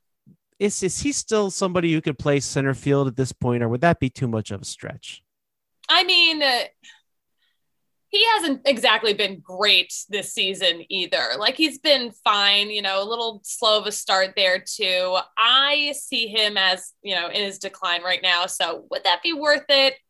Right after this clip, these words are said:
Speaker 2: I am not totally sure. Um, and also, he is just so part of Colorado. I don't think the Rockies, I mean, I, of course, like, I don't think they could get rid of him without a revolt, but the revolts have already happened in that <laughs> organization anyway. So,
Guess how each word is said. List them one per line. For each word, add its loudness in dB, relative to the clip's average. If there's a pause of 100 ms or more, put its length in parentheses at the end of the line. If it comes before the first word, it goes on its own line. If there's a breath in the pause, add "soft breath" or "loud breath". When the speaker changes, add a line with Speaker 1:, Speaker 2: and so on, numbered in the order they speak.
Speaker 2:
I 2 (520 soft breath)
am -10
not 0
totally -8
sure. -6
Um, 0 (420)
and 0
also, 2
he -2
is -4
just -2
so 4
part -2
of -6 (680)
Colorado. 0
I 4
don't -2
think 0
the -4
Rockies, 0 (340)
I 2
mean, 8
I, 4
of -2
course, -4
like, 0
I 4
don't 4
think -2
they 4
could -2
get -2
rid 0
of -4
him -6
without 2
a 0
revolt, 0
but -4
the -6
revolts -2
have -8
already -2
happened -2
in 0
that -4
<laughs> 2
organization 0
anyway. -2
So, -4